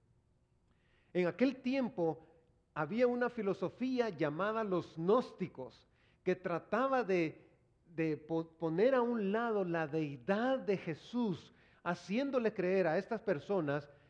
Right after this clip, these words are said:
que Jesús realmente no era Dios, que Jesús no era realmente el verdadero Dios.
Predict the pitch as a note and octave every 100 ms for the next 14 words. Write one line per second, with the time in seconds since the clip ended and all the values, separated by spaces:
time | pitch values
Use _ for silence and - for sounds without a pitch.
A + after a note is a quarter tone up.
0 | _ - F#3 F#3+ E3 B3+ C4 A3+ G#3+ B3
1 | C4+ - A3 A3 - - _ _ - C3
2 | D#3+ G#3+ B3 C#4 C4 F3 D3+ A#2 G2 -
3 | - _ _ _ _ _ _ E3+ D#3+ F3
4 | C4 G#3+ A3 B3 A#3 A3+ A#3 C4 C4 G#3
5 | F#3+ E3 D#3+ F#3 F3 C#3 C#3 A#2+ A#2